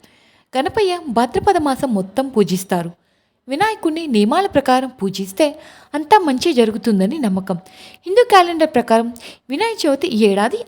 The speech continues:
ఆగస్టు ఇరవై ఏడు బుధవారం జరుపుకోనున్నాం. వినాయక చవితి పండుగ నాడు గణేశుని విగ్రహాలు ప్రతిష్ఠించి నిష్ఠగా పూజిస్తారు. మన హిందూ ధర్మ శాస్త్రాల ప్రకారం తొలి పూజను గణపతికి చేస్తాం కాబట్టి గణపతిని పూజించాలి.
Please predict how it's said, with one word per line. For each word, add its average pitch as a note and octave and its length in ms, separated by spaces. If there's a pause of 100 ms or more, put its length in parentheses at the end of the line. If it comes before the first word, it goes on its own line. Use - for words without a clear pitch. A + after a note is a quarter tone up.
(120)
ఆగస్టు A4 420
ఇరవై G#3+ 220
ఏడు C#4+ 280
బుధవారం B3+ 420
జరుపుకోనున్నాం. F3+ 800 (520)
వినాయక G4 380
చవితి E4+ 200
పండుగ B3 320
నాడు G#3+ 300 (460)
గణేశుని F#4+ 380
విగ్రహాలు A#3 440
ప్రతిష్ఠించి C4+ 680
నిష్ఠగా A#3+ 340
పూజిస్తారు. F#3+ 580 (440)
మన A4+ 160
హిందూ F#4+ 220
ధర్మ F4+ 260
శాస్త్రాల C#4+ 440
ప్రకారం A3+ 420
తొలి A#3 240
పూజను G4 440
గణపతికి A#3 540
చేస్తాం F#3+ 260
కాబట్టి F#3 520 (460)
గణపతిని D4+ 380
పూజించాలి. F#3 580